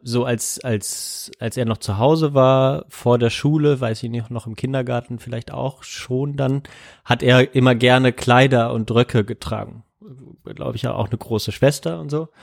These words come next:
Ähm, und hatte auch ein bisschen längere Haare, äh, zu der Zeit.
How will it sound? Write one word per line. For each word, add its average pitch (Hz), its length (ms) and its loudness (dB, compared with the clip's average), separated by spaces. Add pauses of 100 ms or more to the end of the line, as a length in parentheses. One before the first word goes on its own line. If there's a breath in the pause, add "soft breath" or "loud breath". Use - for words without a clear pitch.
(360 loud breath)
Ähm, 120 460 4 (460 loud breath)
und 110 840 2
hatte 120 300 -2
auch 107 120 -4
ein 120 60 -6
bisschen 113 260 -4
längere 104 480 -2
Haare, 165 680 -2
äh, - 160 -16
zu - 160 -8
der 139 240 -2
Zeit. 139 420 -4